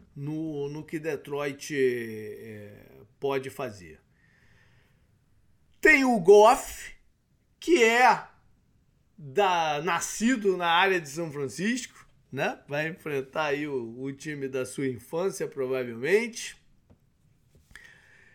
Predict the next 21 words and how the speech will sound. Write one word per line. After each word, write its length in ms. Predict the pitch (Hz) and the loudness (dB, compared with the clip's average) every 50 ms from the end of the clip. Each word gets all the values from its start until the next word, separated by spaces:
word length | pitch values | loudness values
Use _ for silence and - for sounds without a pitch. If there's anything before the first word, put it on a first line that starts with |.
| _ _ _ | _ _ _
É, 960 | - 185 180 180 175 175 175 170 170 170 170 170 170 170 170 170 170 175 185 - | -2 0 2 4 4 6 6 6 6 6 6 6 4 4 2 2 2 0 0 -2
e, 340 | 269 403 539 539 539 480 359 | -4 -8 -8 -8 -6 -6 -6
e, 560 | 269 277 269 269 269 262 269 262 247 214 165 - | -4 -4 -6 -6 -6 -4 -4 -6 -6 -6 -8 -8
e, 420 | 226 220 226 233 202 190 226 247 | -4 -2 -2 -2 -4 -6 -6 -8
e 40 | 285 | -6
nos 220 | 285 285 277 220 - | -6 -6 -8 -8 -8
forty-niners, 1120 | - - 233 233 226 208 196 185 196 226 254 262 240 214 190 180 165 156 143 - - - | -4 -2 2 4 6 6 6 6 4 2 4 4 2 2 2 0 -2 -2 -6 -10 -14 -6
a 160 | - 208 208 | -4 -2 -2
questão 640 | 208 - 247 214 - - - - 254 269 285 277 254 | -2 -2 -2 -2 -4 -4 -6 -6 -6 -6 -6 -8 -8
do, 880 | 247 247 220 196 175 160 151 147 139 135 131 127 120 120 127 143 165 | -6 -2 0 2 2 2 2 0 2 2 2 0 0 -2 -4 -4 -2
do 160 | 151 170 190 | 0 0 0
Purdy 880 | 190 - - - 175 190 226 247 247 220 180 147 147 139 123 110 104 113 - _ _ _ _ _ _ _ _ _ _ _ | 0 -2 0 4 6 8 8 8 8 8 6 2 -2 -4 -4 -6 -8 -10 -16 _ _ _ _ _ _ _ _ _ _ _
é 140 | 175 180 175 | 2 2 4
muito 380 | 170 175 214 277 302 - 247 | 2 0 -2 -2 -4 -6 -10
curiosa, 680 | 196 - 254 220 185 160 156 156 156 147 143 139 135 131 | -8 -6 -2 0 0 2 2 0 0 -2 -2 -4 -4 -4
né, 200 | 135 160 196 240 | -4 -4 -6 -8
cara? 380 | 240 - 160 147 143 139 139 135 | -6 -4 0 0 0 0 0 -2
De 140 | 131 147 | -4 -8
como 280 | 139 - 175 175 180 190 | -10 -8 -8 -6 -4 -4
as 100 | 180 - | -6 -6
pessoas, 320 | - - 156 131 190 180 | -8 -10 -6 -6 -6 -6